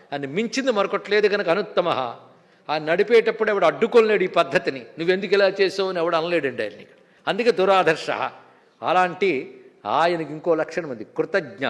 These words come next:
తర్వాతి మాట, కృతజ్ఞ నామం వచ్చింది, దురాదర్శ, కృతజ్ఞ,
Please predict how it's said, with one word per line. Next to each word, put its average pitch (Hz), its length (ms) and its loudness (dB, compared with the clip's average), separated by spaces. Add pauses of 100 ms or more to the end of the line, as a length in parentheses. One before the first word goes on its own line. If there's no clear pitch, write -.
(100)
తర్వాతి 131 640 -6
మాట, 107 220 -12 (1400)
కృతజ్ఞ 147 480 -4 (920)
నామం 156 220 -4
వచ్చింది, 139 280 -8
దురాదర్శ, 165 680 2 (460)
కృతజ్ఞ, 170 440 -4